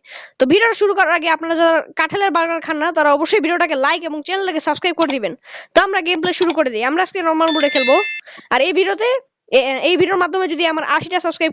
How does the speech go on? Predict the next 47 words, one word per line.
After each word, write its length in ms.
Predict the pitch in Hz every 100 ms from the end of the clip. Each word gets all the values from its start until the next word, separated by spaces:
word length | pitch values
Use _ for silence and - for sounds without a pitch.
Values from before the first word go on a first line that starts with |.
| -
কমপ্লিট 220 | 311 320 339
করে 120 | 330
দেন, 100 | 370 427
তাহলে 240 | 302 302 403 359
আমি 100 | 349
এটা 120 | 339 294
হার্ড 120 | 285 285
মোডে 140 | 277 254
খেলবো। 160 | 233
এর 140 | 277 330
আগে 140 | 339 320
আমি 100 | 294
হার্ড 120 | 269 277
মোডে 140 | 339 311
খেলবোই 260 | 285 302
না। 120 | 311 381 - _ - - -
তো 40 | 302 302
আমরা 120 | 302
প্লে 140 | 349 339
করে 120 | 339 285
দেই। 160 | 302 392 - - - - - - - _ _ _ _ - - -
তো 60 | 320
আপনারা 180 | 381 427
তাড়াতাড়ি 240 | 392 403
সাবস্ক্রাইব 340 | 370 330 392 349
করে 100 | 359 277
দেন 100 | 214 269 - _ _ - _ - -
এ-, 260 | 277 262 269
এটা 120 | 311 285
হার্ড 140 | 302
মোডে 140 | 302 330
গেম 120 | 330
প্লে 100 | 311 330
পেতে, 160 | 311 311 277
পে-, 160 | 294 320
পেতে 140 | 311
হলে। 160 | 285 294 415 _ _ _ _ - _
তো 60 | 302
আমরা 180 | 320 339
এখন 180 | 339 349 294 - -
শুরু 140 | 339
হয়ে, 180 | 381 349 294
শুরু 180 | 359 392
হয়ে 120 | 370
গেল 100 | 349
গেমটা। 240 | 294 302 311
এখানে, 260 | 311 320